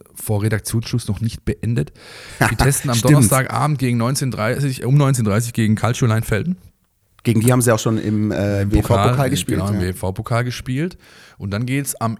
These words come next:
Speaker 1: ersten zweiten nach Huelva in Südspanien, äh, nahe der portugiesischen Grenze. Und da wird dann für acht Tage, glaub ich, ein Trainingslager aufgeschlagen, denn es geht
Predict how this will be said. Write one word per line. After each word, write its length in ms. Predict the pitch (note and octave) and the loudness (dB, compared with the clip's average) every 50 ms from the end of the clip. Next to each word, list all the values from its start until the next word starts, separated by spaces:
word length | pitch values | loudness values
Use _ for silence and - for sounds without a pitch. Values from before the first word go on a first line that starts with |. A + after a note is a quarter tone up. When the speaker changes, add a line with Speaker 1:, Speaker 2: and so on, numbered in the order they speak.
| - | -6
Speaker 1:
ersten 560 | A2 A2+ B2+ C3+ C3 - - - G2+ F#2+ F#2+ | -4 -2 -2 -2 -4 -6 -6 -6 -6 -6 -4
zweiten 560 | - - - - G2 G2 G#2+ B2 A#2+ - A2 G2 | -4 -6 -6 -4 -2 -2 -2 -2 -2 -4 -4 -4
nach 220 | G2+ G2 - - | -4 -4 -4 -4
Huelva 340 | G2 G2 G#2 A2+ B2+ C3+ B2+ | -2 -2 0 0 0 -2 -4
in 220 | - A2+ A2 A2 | -4 -6 -8 -8
Südspanien, 800 | G#2 - - A2+ A2+ - - - - F#2+ G2+ A2 A2+ B2 C3 C3+ C3+ - _ _ _ _ - - F#2 | -8 -8 -8 -10 -10 -10 -10 -6 -6 -4 -4 -4 -4 -6 -8 -10 -12 -18 _ _ _ _ -16 -12 -10
äh, 160 | F#2 F#2 F2+ | -8 -8 -8
nahe 280 | F2+ F#2 F#2+ F#2+ G2+ | -6 -6 -6 -4 -4
der 80 | G#2 G#2 | -4 -6
portugiesischen 580 | - - F#2 G2+ F#2+ G2 G2+ G2 F#2+ F#2 F#2 F#2+ | -6 -6 -8 -6 -4 -4 -4 -2 -2 -4 -4 -4
Grenze. 440 | - - G2+ A2 A2 - A2+ A#2+ - _ _ _ _ - - - - - _ _ | -4 -2 -2 -2 0 -2 -4 -6 -8 _ _ _ _ -20 -20 -20 -20 -20 _ _
Und 140 | - G2 F#2 | -6 -4 -2
da 100 | F#2+ F#2 F2+ | -2 -2 -2
wird 120 | F#2+ - | -2 -4
dann 100 | F#2+ F2+ | -4 -6
für 260 | F2+ - F#2 F2 - - | -6 -6 -6 -6 -6 -6
acht 200 | G2+ G2+ - - | -8 -8 -8 -6
Tage, 260 | - F2+ F#2 F#2+ F2 | -6 -4 -4 -4 -6
glaub 160 | F2 F2 E2+ | -6 -8 -8
ich, 140 | F2 F2+ - | -8 -10 -10
ein 200 | E2+ F2 F2 F2 | -10 -10 -10 -10
Trainingslager 480 | - G2 F#2+ F#2+ - - F2+ F2 F2 | -10 -8 -8 -8 -6 -6 -6 -6 -4
aufgeschlagen, 640 | D#2+ G2 A#2+ - C3 A2+ - G2 G2 F#2+ G2 G2 F#2+ | -4 -6 -6 -6 -6 -6 -6 -4 -4 -4 -4 -4 -4
denn 280 | G2+ G2+ G#2 A2 G#2+ - _ _ _ _ _ - - _ - | -4 -4 -4 -4 -6 -8 _ _ _ _ _ -20 -20 _ -14
es 200 | - - - - | -10 -10 -10 -6
geht 380 | - G2+ G2 A2 A#2 - - | -4 -2 -2 -2 -2 -4 -8